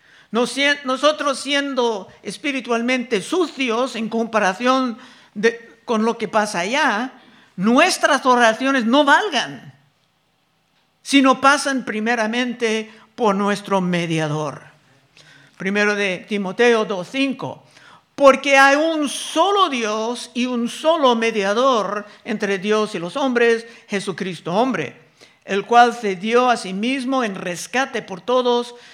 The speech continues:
de lo cual se dio testimonio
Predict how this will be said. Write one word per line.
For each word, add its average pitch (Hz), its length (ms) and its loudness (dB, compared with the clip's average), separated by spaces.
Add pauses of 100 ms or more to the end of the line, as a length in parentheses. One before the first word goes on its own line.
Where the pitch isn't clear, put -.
(140)
de 214 120 0
lo 220 220 0
cual 226 420 4
se 208 200 -4
dio 214 400 -2
testimonio 220 1000 -2